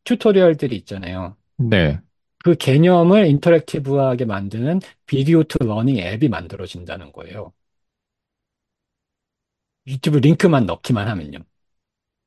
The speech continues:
Speaker 2: 네. 너무
Speaker 1: 머리가
Speaker 2: 신기한 것-,
Speaker 1: 띵-, 띵해지더라고요.
Speaker 2: 어.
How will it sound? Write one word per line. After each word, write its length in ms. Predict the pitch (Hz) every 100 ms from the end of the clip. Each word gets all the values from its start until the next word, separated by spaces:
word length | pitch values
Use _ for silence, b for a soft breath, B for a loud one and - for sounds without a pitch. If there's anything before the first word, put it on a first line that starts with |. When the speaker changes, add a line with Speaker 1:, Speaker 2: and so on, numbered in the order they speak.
| _ _ _ _ _ _ _ -
Speaker 2:
네. 340 | 85 85 104 - _ _ _ _ _
너무 220 | - 104 196
Speaker 1:
머리가 300 | 135 156 226
Speaker 2:
신기한 0 | 226
것-, 160 | -
Speaker 1:
띵-, 300 | 269 277 214
띵해지더라고요. 1000 | - 285 269 190 180 - 143 139 131 104
Speaker 2:
어. 440 | 82 143 123 87